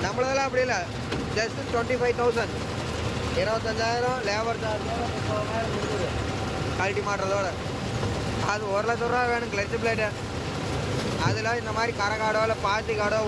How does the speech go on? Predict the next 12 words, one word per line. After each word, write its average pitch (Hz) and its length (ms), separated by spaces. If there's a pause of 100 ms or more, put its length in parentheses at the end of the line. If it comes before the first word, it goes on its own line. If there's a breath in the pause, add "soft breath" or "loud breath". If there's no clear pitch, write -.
ஓட்டணும்னா 208 380 (100)
ஹவுசிங், 214 460 (580)
அதாவது 220 320 (600)
வீலுக்கு 220 300
போற 208 140 (100)
ஹவுசிங் 208 400
வந்து 208 220
பாத்தீங்கன்னா, 202 400 (840)
கிரவுண்ட் 220 340
வந்து 226 200
விரிசல் 214 300
விழுந்துருங்கிறாங்க. 196 640